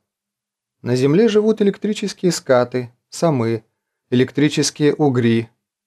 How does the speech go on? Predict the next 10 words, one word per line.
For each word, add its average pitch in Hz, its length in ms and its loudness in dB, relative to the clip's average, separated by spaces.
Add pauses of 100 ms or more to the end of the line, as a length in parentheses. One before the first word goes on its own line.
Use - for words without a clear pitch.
(140)
а 117 120 -6
красные 123 440 -2
журавли — 147 500 0 (500)
электрические 190 720 -2
птицы. 117 560 -6 (800)
На 135 160 -2
клювах 175 420 0
у 131 60 -2
них 143 200 0
разрядники, 143 760 -2